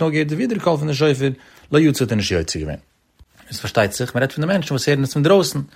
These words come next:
ווייל די מענטשן זענען אין איינער, וואס די הערן זענען, די כל שופר. אבער די מענטשן אין דרויסן,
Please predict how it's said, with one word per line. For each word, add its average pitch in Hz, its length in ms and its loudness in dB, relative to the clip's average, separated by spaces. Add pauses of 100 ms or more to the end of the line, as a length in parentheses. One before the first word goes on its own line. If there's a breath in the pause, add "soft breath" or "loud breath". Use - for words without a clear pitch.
(260 loud breath)
ווייל 101 160 0
די 113 60 4
מענטשן 147 280 2
זענען 139 240 2
אין 147 100 4
איינער, 120 280 2
וואס 123 120 4
די 113 60 0
הערן 117 100 0
זענען, 110 140 0
די 101 80 -4
כל 98 160 -4
שופר. 82 360 -8
אבער - 800 -20
די 95 60 -8
מענטשן 139 280 0
אין 147 80 2
דרויסן, 196 480 0